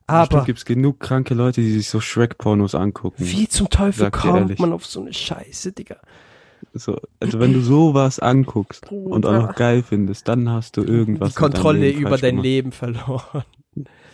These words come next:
Speaker 2: So,
Speaker 1: Guck,
Speaker 2: dann
Speaker 1: gen-
Speaker 2: bist du irgendwo falsch abgebogen in deiner Kindheit.
Speaker 1: <laughs> Ist genauso wie die Leute, die Hentai schauen. Aber, aber weißt du,
Speaker 2: Leute.
Speaker 1: das sind nicht mal, das sind nicht mal die schlimmsten Leute,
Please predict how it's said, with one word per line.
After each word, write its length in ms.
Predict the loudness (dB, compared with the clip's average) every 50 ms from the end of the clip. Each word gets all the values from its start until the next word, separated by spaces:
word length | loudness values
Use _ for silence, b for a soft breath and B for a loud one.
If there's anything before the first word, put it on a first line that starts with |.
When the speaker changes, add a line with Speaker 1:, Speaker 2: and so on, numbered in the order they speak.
| b b b b b -4
Speaker 2:
So, 200 | -2 0 0 0
Speaker 1:
Guck, 140 | -2 -6 -12 _ -2
Speaker 2:
dann 160 | 2 2 4
Speaker 1:
gen- 140 | 4 4 2
Speaker 2:
bist 260 | 0 -4 -10 -6 -2
du 60 | 0 2
irgendwo 540 | 4 6 6 6 4 4 4 4 4 4
falsch 260 | 4 2 -2 -2 -2 -2
abgebogen 640 | -6 -6 -6 -6 -6 -4 -2 -2 -4 -2 -2 -4
in 60 | -4
deiner 180 | -4 -6 -6 -8
Kindheit. 420 | -8 -4 -6 -6 -4 -4 -6 -6 -4 -4 -6 -6 -6 -8 -6 -8 -10 -12
Speaker 1:
<laughs> 540 | -12 -16 -18 -18 -18 -16 -14 -10 -10 -10 -10
Ist 100 | -8 -4 0
genauso 320 | 2 2 4 2 2 -2
wie 40 | -4
die 100 | -2 0
Leute, 280 | 2 2 2 0 -2 -6
die 100 | -4 -2
Hentai 360 | -2 -2 -4 -4 -4 -4 -6 -4
schauen. 320 | -4 -4 -4 -4 -4 -8 b b b b b b b b b b b b _ _ -14 B B B B B B B B B B B B B B B B B -2
Aber, 240 | 2 2 2 2 0 0 0
aber 160 | 2 4 4
weißt 240 | 4 2 2 4 4
du, 100 | 4 4
Speaker 2:
Leute. 220 | 2 0 -2 -6 -12 -4
Speaker 1:
das 200 | 0 2 2 4
sind 80 | 4 4
nicht 140 | 4 4 2
mal, 160 | 2 2 0
das 180 | -2 -6 -4 -2
sind 80 | -2
nicht 100 | 0 0 0
mal 180 | 0 0 0
die 100 | -2 -6
schlimmsten 480 | -6 -2 0 0 0 0 -2 -2 -2 0
Leute, 400 | 0 0 -2 -2 -4 -6 -8